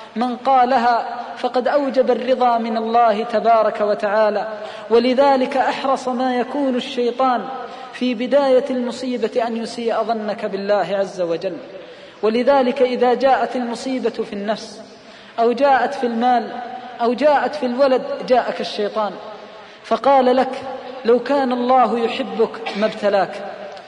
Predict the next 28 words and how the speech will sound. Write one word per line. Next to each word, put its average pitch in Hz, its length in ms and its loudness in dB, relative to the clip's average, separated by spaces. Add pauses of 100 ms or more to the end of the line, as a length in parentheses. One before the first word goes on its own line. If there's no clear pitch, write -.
(300)
ولو 254 220 8
كان 269 320 2
الله 262 460 4
يحبك 220 500 0 (560)
ما 240 260 2
أصابك 240 520 0
بابنك 220 440 -4
فلذة 202 460 0
كبدك، 180 380 -6 (640)
ولو 240 220 6
كان 262 320 0
الله 254 460 0
يحبك 233 480 -2 (340)
ما 240 300 -2
أفقدك 233 500 -4
مالك 233 460 -2
على 214 320 0
كبر 202 340 -4
سنك، 202 400 -8 (520)
ولو 262 240 6
كان 240 320 2
الله، 226 500 2
ولو 240 200 4
كان 233 300 0
الله"، 226 300 2
أحرص - 680 -4
ما 240 180 -2
يكون 233 480 -2